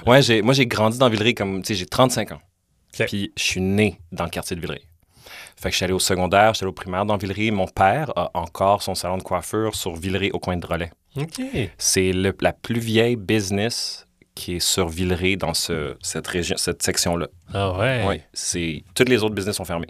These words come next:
Speaker 2: Fou.
Speaker 1: Ouais. Fait que, tu sais, quand même, là, genre, faut dire, ça fait comme vingt-trois ans qu'il est propriétaire d'un salon de coiffure.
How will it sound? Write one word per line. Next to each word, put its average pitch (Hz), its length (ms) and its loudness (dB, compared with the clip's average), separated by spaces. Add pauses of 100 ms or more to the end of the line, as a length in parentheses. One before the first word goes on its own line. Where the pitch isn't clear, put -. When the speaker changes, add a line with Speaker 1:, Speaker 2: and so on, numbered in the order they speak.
(220)
Speaker 2:
Fou. - 380 -10 (160)
Speaker 1:
Ouais. 123 240 4
Fait 92 140 -4
que, - 40 -8
tu 135 80 2
sais, - 60 -6
quand 123 240 4
même, 151 320 2
là, 165 100 -4
genre, 156 240 -6
faut - 180 -10
dire, 147 140 -6
ça - 140 -4
fait 95 100 -10
comme 90 180 -6
vingt-trois 95 680 0
ans 101 160 0
qu'il - 180 -8
est 82 40 -10
propriétaire 92 500 -4
d'un 92 100 -4
salon 90 220 -4
de 92 40 -8
coiffure. - 440 -4